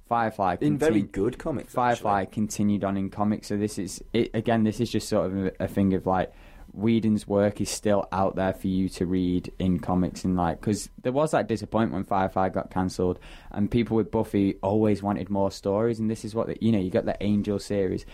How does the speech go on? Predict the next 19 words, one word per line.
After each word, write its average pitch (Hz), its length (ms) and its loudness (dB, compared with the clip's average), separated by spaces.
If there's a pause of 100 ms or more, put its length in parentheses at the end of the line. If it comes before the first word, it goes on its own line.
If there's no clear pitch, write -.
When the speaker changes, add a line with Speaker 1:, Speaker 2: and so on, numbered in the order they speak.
(200)
Speaker 1:
and 107 200 2
Angel 113 380 4
appears 104 480 2
in 98 200 2
this 98 140 2
Buffy 98 400 0
book, - 280 0
Speaker 2:
Yeah. 85 260 -6 (120)
Speaker 1:
which 117 200 0
I - 40 4
really 120 300 2
liked, 107 400 -2 (380)
and 117 120 4
it 101 80 2
was 123 100 2
interesting 139 420 2
because 101 200 2
both 131 420 0
books - 540 -4